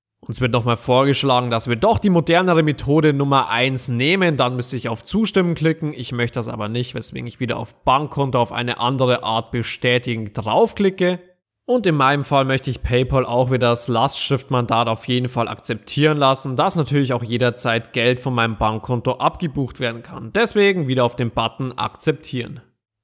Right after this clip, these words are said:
Zum Schluss müssen wir gefühlt das fünfte Mal akzeptieren, dass wir den Bestätigungscode auch wirklich haben möchten. Deswegen nochmal auf Bestätigungscode anfordern klicken.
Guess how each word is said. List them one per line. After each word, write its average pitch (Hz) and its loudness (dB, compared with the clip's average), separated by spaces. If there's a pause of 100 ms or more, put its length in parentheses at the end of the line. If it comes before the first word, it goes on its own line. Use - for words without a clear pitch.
Zum 139 -2
Schluss 220 2
müssen 220 2
wir 185 2
gefühlt 185 2
das 147 2
fünfte 196 0
Mal 156 4
akzeptieren, 151 0
dass 143 0
wir 131 -2
den 123 -2
Bestätigungscode 127 -2
auch 113 -2
wirklich 123 -4
haben 185 2
möchten. 175 -2
Deswegen 202 2
nochmal 147 2
auf 123 0
Bestätigungscode 120 -4
anfordern 123 -2
klicken. - -8